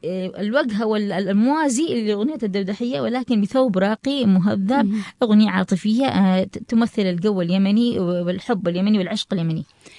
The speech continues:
Speaker 2: آه، لننتقل أيضًا إلى، آه، محور، آه، تغير، آه، الزمن وتأثيره على التراث. التطور الزراعي دكتورة نجيبة الحديث قلل من فرص العمل الجماعي في الحقول، هل أثر ذلك،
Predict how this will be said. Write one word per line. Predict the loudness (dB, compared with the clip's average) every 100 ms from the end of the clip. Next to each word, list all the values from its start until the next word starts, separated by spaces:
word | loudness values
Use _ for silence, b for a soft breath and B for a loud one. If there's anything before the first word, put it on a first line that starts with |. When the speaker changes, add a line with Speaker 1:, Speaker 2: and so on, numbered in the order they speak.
| B B
Speaker 2:
آه، | -4 2
لننتقل | 4 4 4 -2 -2
أيضًا | 2 2
إلى، | 2 2
آه، | 2 4 6
محور، | 4 4 2 4
آه، | 4 2
تغير، | 0 0 2 4 4 2 2 0
آه، | 2 0
الزمن | 0 2 4 4 4
وتأثيره | 4 4 2 -2 -4 2 2 4
على | 2 0 0 -2
التراث. | -2 -4 -4 B B B
التطور | -6 0 2 4
الزراعي | 2 2 2 2
دكتورة | 0 2 4
نجيبة | 4 4 2 0
الحديث | -2 -2 0 -2
قلل | 0 2 2 2 2
من | 4 2
فرص | 2 -2 -2 -4
العمل | -2 2 2 2
الجماعي | 0 2 2 2
في | -2
الحقول، | -4 -2 2 2 B B
هل | -2 0
أثر | 0 0 2
ذلك، | 4 4 2 0 -4